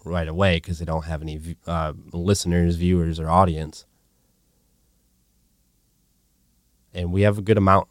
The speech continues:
on this show. Now, here are ways you can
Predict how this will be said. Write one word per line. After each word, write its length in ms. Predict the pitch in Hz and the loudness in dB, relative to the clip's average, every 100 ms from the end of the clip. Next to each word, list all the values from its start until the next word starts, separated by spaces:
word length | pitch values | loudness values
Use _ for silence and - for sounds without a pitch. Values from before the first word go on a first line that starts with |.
| - | -4
on 180 | 87 78 | -2 -2
this 140 | 80 | -6
show. 420 | - 120 85 80 _ _ _ _ _ _ _ _ _ _ _ _ _ _ _ _ _ _ _ _ _ _ _ _ _ _ _ _ _ _ - | 0 4 4 0 _ _ _ _ _ _ _ _ _ _ _ _ _ _ _ _ _ _ _ _ _ _ _ _ _ _ _ _ _ _ 2
Now, 220 | 98 95 | 6 6
here 280 | 104 135 135 | 8 10 10
are 280 | 104 104 95 | 12 10 10
ways 440 | 101 98 92 - | 8 8 6 2
you 320 | 87 87 82 - | -6 -6 -6 -8
can 520 | - 123 82 78 | -2 0 0 -4